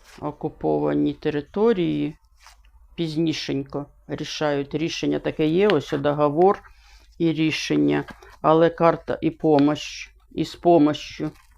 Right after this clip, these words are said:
і з помощью. Ці карти говорять, да. Але ось отсрочка йде. Трошки отсрочка от этого порабощення, обнулення от этой лисиці. Так, довір'я, горе, мучення. Пізніше,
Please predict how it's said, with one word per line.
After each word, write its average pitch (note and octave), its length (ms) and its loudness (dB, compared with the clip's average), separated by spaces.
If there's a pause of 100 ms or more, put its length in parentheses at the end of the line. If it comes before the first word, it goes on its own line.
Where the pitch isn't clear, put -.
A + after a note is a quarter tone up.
(400)
і F3 120 -4
з - 100 -10
помощью. D3+ 640 0
Ці D#3+ 160 -4
карти F3+ 360 2
говорять, D#3+ 500 2
да. C#3+ 240 0 (340)
Але E3 260 4
ось F3 240 2
отсрочка D3 840 -2
йде. C#3+ 400 -6 (580)
Трошки D3 480 -4
отсрочка F3 760 -4
от D3 180 -4
этого D3 360 -4
порабощення, D3 1160 -2 (400)
обнулення D3+ 920 0
от E3+ 180 -4
этой E3+ 300 -2
лисиці. F3 840 -4 (400)
Так, E3 340 0
довір'я, D3 1000 0
горе, D3 360 -4
мучення. C#3+ 680 -4 (380)
Пізніше, D#3+ 800 -4